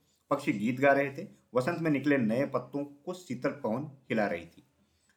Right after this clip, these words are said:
अचानक आंधी तेज हो गई और चीखती चिल्लाती मेरी ओर आने लगी।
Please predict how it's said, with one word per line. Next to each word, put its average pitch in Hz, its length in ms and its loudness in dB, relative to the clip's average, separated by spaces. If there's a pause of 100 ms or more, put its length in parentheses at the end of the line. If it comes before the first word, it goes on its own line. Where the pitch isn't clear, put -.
(140)
अचानक 170 360 2
आंधी 113 260 -2
तेज 110 300 -2
हो 98 80 -12
गई 82 180 -16
और - 320 -8
चीखती 160 380 -2
चिल्लाती 127 460 0
मेरी 113 400 -2 (440)
ओर 123 140 6
आने 98 180 0
लगी। 87 260 -10